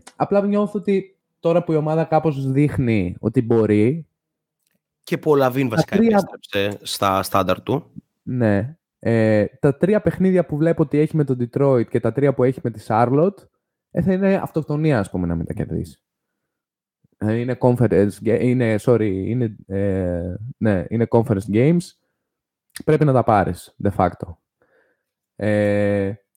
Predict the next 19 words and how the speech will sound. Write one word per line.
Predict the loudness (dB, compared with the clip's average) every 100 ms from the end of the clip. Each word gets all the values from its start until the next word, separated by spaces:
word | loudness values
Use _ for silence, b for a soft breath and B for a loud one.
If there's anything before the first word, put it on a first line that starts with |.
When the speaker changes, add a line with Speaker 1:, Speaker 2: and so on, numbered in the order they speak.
| _ _ _
Speaker 1:
οπότε | -4 -2 0
για | 2 2
μένα, | 2 2 2 0 -2 -10 _ _ _
οι | -8
θέσεις | -2 0 0 0 -4 -2
μέχρι | -2 0
και | 0
το | -2 0
play-in, | 2 2 2 0 -4 -6
όχι | -2 0
απαραίτητα | 0 2 2 0
σε | 0 0 0 -4
σειρά, | -2 2 2 2 0 -2
περιλαμβάνουν | 0 2 2 2 0 2 0 -4 -8 b b b b
το | -4
Σικάγο, | -4 -2 2 2 4 2 -2 -8 _ _ _ _
περιλαμβάνουν | 0 0 2 0
το | 0
Μαϊάμι, | 0 2 2 0 0 -2